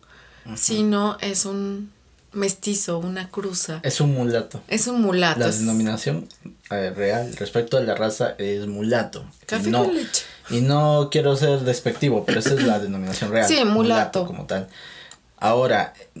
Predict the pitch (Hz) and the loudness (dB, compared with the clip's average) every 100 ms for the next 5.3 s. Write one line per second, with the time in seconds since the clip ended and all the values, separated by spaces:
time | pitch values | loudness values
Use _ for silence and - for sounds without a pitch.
0 | - - 135 139 180 160 151 151 151 147 | -12 0 0 4 2 4 4 2 0 0
1 | 123 120 123 127 123 127 131 - - _ | 0 2 2 2 2 2 -2 -12 -20 _
2 | - 110 110 - - 156 151 127 110 104 | -2 0 0 0 0 0 2 2 2 0
3 | 104 123 165 - 101 - 104 110 110 110 | 0 2 0 0 -6 -4 -4 -2 0 0
4 | 113 117 113 101 95 101 - 117 107 104 | 0 -2 -2 0 0 -2 -4 -4 -4 -2
5 | 110 113 117 | -2 0 -2